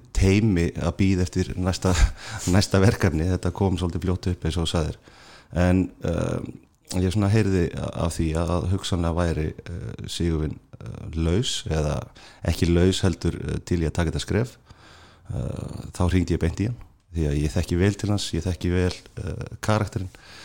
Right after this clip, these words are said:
og við vorum nú saman í, í þjálfaragráðu hérna fyrir, eða rúma ári síðan, eða, eða tæp-, tæpum tveimur árum. Um, og það heillaði mig svo mikið við það að, eh, við erum með tiltölulega svipaða sýn á fótbolta,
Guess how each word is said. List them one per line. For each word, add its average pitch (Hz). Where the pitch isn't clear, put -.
og 82
við 80
vorum 95
nú 85
saman 95
í, 85
í 90
þjálfaragráðu 101
hérna 95
fyrir, 92
eða 78
rúma 90
ári 92
síðan, 98
eða, 90
eða 80
tæp-, 80
tæpum -
tveimur 101
árum. 90
Um, 87
og 85
það 95
heillaði 107
mig 104
svo 104
mikið 101
við 90
það 92
að, 78
eh, -
við 85
erum 85
með 80
tiltölulega 92
svipaða 90
sýn 101
á 82
fótbolta, 101